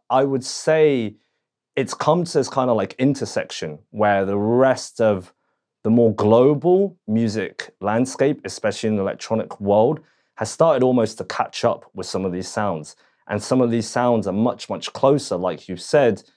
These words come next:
to these prevalent sounds of kind of, like, hard techno, hard club, and, like, hyperpop. So it's this real kind of, uh, Mobius strip moment, because if you,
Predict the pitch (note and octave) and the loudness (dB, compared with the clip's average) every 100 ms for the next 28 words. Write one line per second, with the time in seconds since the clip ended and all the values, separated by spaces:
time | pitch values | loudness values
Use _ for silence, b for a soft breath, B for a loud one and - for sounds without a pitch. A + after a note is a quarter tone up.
0 | _ _ - G#2+ - C#3 C3 B2 G#2+ - | _ _ -4 -4 0 0 2 0 0 -4
1 | A2+ G#2+ F2 F2 D#2+ D#2+ - B2+ B2 A#2 | -2 -2 -4 -6 -6 -6 0 2 2 2
2 | A#2+ G#2+ - A2+ G#2+ G#2 G#2 b b b | -4 -4 -2 0 2 2 -2 b b b
3 | - A2+ A2+ - - E3 D#3+ D3+ C#3 - | -2 2 2 2 2 6 8 6 4 -2
4 | - F2 E2+ E2 - - A2 - - - | -16 -12 -8 -8 -4 0 0 0 -10 -8
5 | C#2 _ _ _ - - A2 G#2 G2 F2 | -8 _ _ _ -12 0 2 2 -2 -4
6 | _ D#3 D#3 - D#3 C3 D3 F3 F#3 F3+ | _ -2 0 0 0 2 4 6 8 8
7 | E3+ C#3+ - D3+ D3 C#3 B2+ A2+ A2+ G#2 | 6 2 0 0 2 2 2 4 2 4
8 | G2+ F#2 G#2+ D3 F#3 F3 G#2 - A2+ - | 2 2 6 6 6 2 -4 -4 -6 -4
9 | G2+ F2+ D#2+ D2 _ _ - B2+ C3 A2+ | -6 -6 -8 -12 _ _ -6 0 0 0
10 | C3+ D3+ E3 E3 D#3+ D#3 C#3+ C3+ A#2+ G#2 | -4 -2 -2 0 0 0 0 0 -2 -6